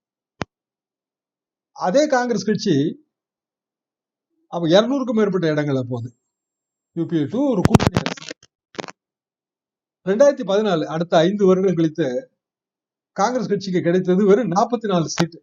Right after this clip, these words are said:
இன்றைய வரைக்கும் பி ஜே பி அதை சொல்லும், நாற்பத்தி நாலு சீட்டு தான் போன வாட்டி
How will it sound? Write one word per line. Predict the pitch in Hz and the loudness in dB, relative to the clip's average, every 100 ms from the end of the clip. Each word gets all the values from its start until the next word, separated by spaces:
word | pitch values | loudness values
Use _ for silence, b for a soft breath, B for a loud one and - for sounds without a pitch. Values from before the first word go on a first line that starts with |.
| 175 | -8
இன்றைய | 160 180 175 | -2 2 2
வரைக்கும் | 202 214 180 | 0 0 2
பி | 180 | 2
ஜே | 170 | 2
பி | 160 | 0
அதை | 147 | -2
சொல்லும், | 147 160 - _ _ _ _ _ - | -4 -6 -6 _ _ _ _ _ -14
நாற்பத்தி | 131 165 170 165 | -10 -8 -6 -4
நாலு | 160 151 | -4 -2
சீட்டு | 170 175 185 | -2 0 0
தான் | 190 156 | 0 0
போன | 147 | 0
வாட்டி | 156 151 | 0 2